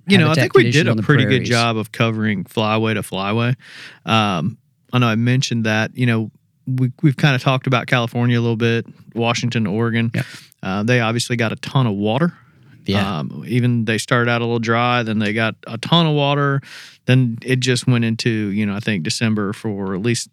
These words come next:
Speaker 1: Ca-, Central Valley hunters was pretty much the doldrums. You know, <laughs> a lot of those guys, even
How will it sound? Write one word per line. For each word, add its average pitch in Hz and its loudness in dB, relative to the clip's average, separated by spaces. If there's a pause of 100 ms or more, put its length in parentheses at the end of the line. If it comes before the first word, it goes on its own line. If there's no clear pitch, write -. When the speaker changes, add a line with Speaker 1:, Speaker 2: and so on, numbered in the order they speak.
Speaker 1:
Ca-, - 0
Central 127 2
Valley 104 -2
hunters 101 -2
was 95 -4
pretty 120 0
much 98 -4
the 101 -2
doldrums. 98 -4
You 127 0
know, 98 -4 (340)
<laughs> - -18
a 123 4
lot 147 4
of 135 -2
those 135 0
guys, 123 2
even 117 2